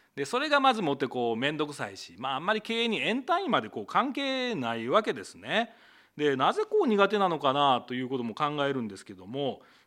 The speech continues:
うん、まずこれ見た時に、どこから見たらいいのかわからんなと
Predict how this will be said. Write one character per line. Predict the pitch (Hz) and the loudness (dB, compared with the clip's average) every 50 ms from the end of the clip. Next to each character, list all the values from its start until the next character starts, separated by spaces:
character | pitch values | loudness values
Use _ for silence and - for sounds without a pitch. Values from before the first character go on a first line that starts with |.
| - | -14
う | 139 | -12
ん、 | 131 127 127 127 123 | -10 -8 -8 -6 -4
ま | 151 214 | -2 -2
ず | 220 175 | -2 0
こ | - 214 | 0 0
れ | 214 | 2
見 | 220 277 | 0 0
た | - 349 247 | -2 -2 -4
時 | 214 - - 123 127 | -4 -4 -4 -4 -4
に、 | 143 151 - 113 101 - - | -2 -2 -4 -6 -6 -4 2
ど | - 233 | 2 2
こ | 269 466 508 494 | 4 2 0 2
か | 466 427 | 4 6
ら | 381 381 | 6 6
見 | 427 403 | 4 4
た | - 381 240 | 0 2 4
ら | 175 151 | 4 4
い | 156 | 2
い | |
の | 156 143 | 0 -2
か | - 131 | 0 2
わ | 131 151 - | 2 4 4
か | 202 190 | 4 4
ら | 180 156 | 4 4
ん | 135 | 2
な | 120 107 104 | 0 -4 -6
と | - - | -8 -12